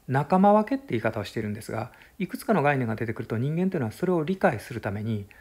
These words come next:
えー、仲間を見つけてそれに名前を付けようとします。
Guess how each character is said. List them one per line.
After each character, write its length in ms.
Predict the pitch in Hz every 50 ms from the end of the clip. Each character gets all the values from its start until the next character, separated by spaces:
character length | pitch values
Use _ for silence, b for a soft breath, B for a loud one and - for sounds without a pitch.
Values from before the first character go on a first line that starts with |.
| B B B B B B B B B
え 200 | - 123 104 101 98
ー、 40 | 120
仲 300 | 113 135 139 - 220 240
間 140 | 262 269 247
を 80 | 185
見 120 | 139 143 135
つ 80 | -
け 100 | - 127
て 100 | 113 -
そ 140 | - - 165
れ 100 | 165 170
に 100 | 156 139
名 120 | 123 151 170
前 200 | 185 190 185 180
を 60 | 165
付 120 | 170 -
け 60 | -
よ 60 | 110 101
う 40 |
と 80 | - -
し 120 | - -
ま 80 | - -
す。 140 | - -